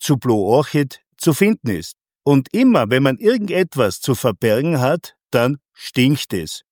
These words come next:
üblicherweise. Und deswegen habe ich auch eine Folgeanfrage eingebracht. Aufbauend auf diese Antwort gibt es jetzt eine Anfrage an die Europäische Kommission, wiederum an den Gesundheitskommissar,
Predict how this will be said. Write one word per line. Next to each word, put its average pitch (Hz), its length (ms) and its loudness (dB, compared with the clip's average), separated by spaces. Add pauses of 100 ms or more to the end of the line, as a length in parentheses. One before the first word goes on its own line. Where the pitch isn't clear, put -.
üblicherweise. 113 840 -2 (720)
Und 156 260 2
deswegen 127 720 0 (240)
habe 202 380 0
ich 202 200 -4
auch 196 200 0
eine 196 180 0
Folgeanfrage 127 1200 0
eingebracht. 117 840 -4 (640)
Aufbauend 139 720 2
auf 120 140 -2
diese 190 420 0
Antwort 147 680 -2 (200)
gibt 185 220 -4
es 190 140 -2
jetzt 175 200 2
eine 147 240 2
Anfrage 127 1000 -2
an 151 360 0 (180)
die 135 100 4
Europäische 127 540 0
Kommission, 120 760 -2 (180)
wiederum 135 560 2
an 113 140 -2
den 104 120 -2
Gesundheitskommissar, 110 1400 -4